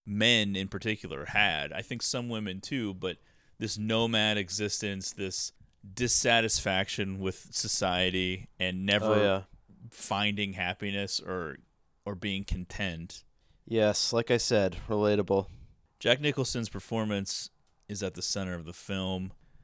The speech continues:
Speaker 1: this blue-collar anti-hero, and I do feel like Bobby DePee would be the template for many of his later performances,
Speaker 2: Kind of
Speaker 1: notably R-,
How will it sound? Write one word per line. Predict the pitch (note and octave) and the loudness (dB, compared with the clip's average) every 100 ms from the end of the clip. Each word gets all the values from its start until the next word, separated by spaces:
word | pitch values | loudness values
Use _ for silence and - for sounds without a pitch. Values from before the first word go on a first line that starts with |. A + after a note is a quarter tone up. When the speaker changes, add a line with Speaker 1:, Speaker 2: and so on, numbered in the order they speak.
| _ | _
Speaker 1:
this | G2 F#2 | -8 -8
blue-collar | F2+ G2+ G2 G2+ F#2+ F#2+ F2+ | -4 -4 -4 -2 0 0 -2
anti-hero, | - G2 F#2+ G2+ F#2+ G2 F#2+ F#2 F2+ F2 - | -4 -6 -4 -2 -2 -2 -2 0 -2 -4 -6
and | G2+ G2 F#2+ F#2 - _ _ - | -4 -2 -2 -4 -10 _ _ -8
I | G2+ | -6
do | A2 C3+ | 0 -2
feel | - B2 | 0 0
like | A2 G2+ | 2 2
Bobby | G#2 G2 F#2+ | 2 2 0
DePee | F#2 - F#2+ F2+ | -4 -4 -4 -4
would | F2+ F2+ | -4 -6
be | G2 | -6
the | F2+ | -8
template | - G#2+ G2+ F#2+ E2 - - - - | -6 -6 -4 -4 -4 -6 -20 -20 -14
for | - | -4
many | G2 G2 G2 | 0 0 0
of | F#2 | 0
his | F#2 F#2+ | -2 2
later | A2 A#2 | 4 4
performances, | A2 G#2 A#2 G#2+ G2+ - G2 F#2+ F2+ - _ - - A2 | 2 -2 -2 -2 -2 -2 -2 -4 -4 -8 _ -20 -12 0
Speaker 2:
Kind | B2 | 4
of | A2 | 4
Speaker 1:
notably | G#2 G2+ G2 F#2+ F2+ F2 | 2 0 0 2 0 -4
R-, | - | -10